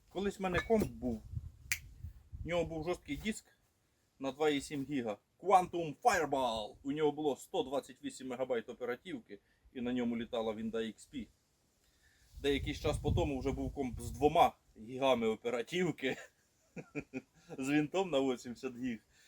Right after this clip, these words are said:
і Вінда Ікс Пі тупила, так що не ставте оновлення. І треба, знаєте, що треба купувати речі, які являються активом, а не пасивом.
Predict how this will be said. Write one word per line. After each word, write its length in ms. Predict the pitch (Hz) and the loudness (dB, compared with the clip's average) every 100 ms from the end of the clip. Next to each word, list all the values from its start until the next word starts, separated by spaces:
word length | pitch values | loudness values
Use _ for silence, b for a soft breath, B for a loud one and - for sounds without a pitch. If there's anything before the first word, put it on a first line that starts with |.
| B B | B B
і 120 | 185 | 2
Вінда 320 | 160 156 151 | 2 4 4
Ікс 260 | 135 123 - | 2 0 -4
Пі 160 | - 120 | -4 -4
тупила, 460 | 123 117 113 107 | -4 0 0 0
так 200 | - 113 | -2 -10
що 120 | - | -8
не 120 | 117 113 | -6 -4
ставте 380 | 123 107 98 | -2 -4 -4
оновлення. 560 | 104 156 147 110 104 107 - | -8 -4 -2 -2 -4 -6 -8
І 320 | 120 117 113 - b b b b b b b - - | -4 0 -2 -4 b b b b b b b -20 -10
треба, 280 | 131 127 127 | -6 -4 -2
знаєте, 400 | 135 170 160 127 | -2 -4 -4 -10
що 180 | - 110 | -10 -10
треба 240 | 127 123 | -6 -6
купувати 520 | - 127 123 131 127 | -8 -10 -2 0 0
речі, 420 | 131 135 - 117 - _ _ _ _ _ _ _ _ | 0 0 -2 -12 -12 _ _ _ _ _ _ _ _
які 220 | 107 127 | -18 -6
являються 520 | 123 117 123 117 - - | -4 2 0 0 -8 -14
активом, 480 | 107 _ 98 101 101 | -16 _ -8 -8 -10
а 40 | |
не 100 | 104 | -12
пасивом. 540 | - 104 - 104 101 | -12 -16 -14 -14 -14